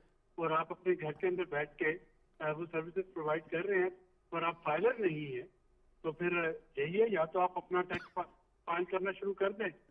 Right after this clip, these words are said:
अ, या अगर आपको नॉन फाइलर रहना है तो जाहिर है फिर उस पर advance इनकम tax आए।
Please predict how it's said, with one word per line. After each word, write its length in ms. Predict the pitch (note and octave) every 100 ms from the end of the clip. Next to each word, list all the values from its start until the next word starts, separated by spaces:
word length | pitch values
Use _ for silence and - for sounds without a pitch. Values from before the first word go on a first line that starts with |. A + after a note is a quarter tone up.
| - - _ D3+
अ, 220 | C#3+ D3 - - _ -
या 80 | D#3
अगर 300 | F#3 F3+ F3+
आपको 240 | E3+ -
नॉन 220 | E3 C#3 D#3+
फाइलर 320 | F3 F3 F#3+
रहना 260 | F3+ F#3
है 60 | F#3+
तो 120 | F#3
जाहिर 280 | C#3 B2+ D#3
है 60 | F3+
फिर 160 | F3+
उस 60 | D#3+
पर 140 | -
advance 240 | C#3+ D3 D3
इनकम 360 | - - -
tax 180 | - -
आए। 140 | F3+